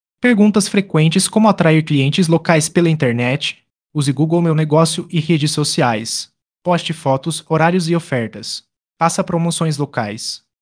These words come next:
Peça e responda avaliações. Quais redes sociais funcionam melhor para comércio local?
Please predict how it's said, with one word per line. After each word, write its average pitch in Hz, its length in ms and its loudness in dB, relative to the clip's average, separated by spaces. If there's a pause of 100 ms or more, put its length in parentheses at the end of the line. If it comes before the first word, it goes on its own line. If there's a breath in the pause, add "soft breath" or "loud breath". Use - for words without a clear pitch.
(160)
Peça 190 360 0
e 170 60 -2
responda 170 440 0
avaliações. 165 840 -4 (380)
Quais 233 200 -2
redes 180 280 0
sociais 185 420 -2
funcionam 175 460 -2
melhor 165 320 0
para 156 140 -4
comércio 151 420 -4
local? 127 520 -6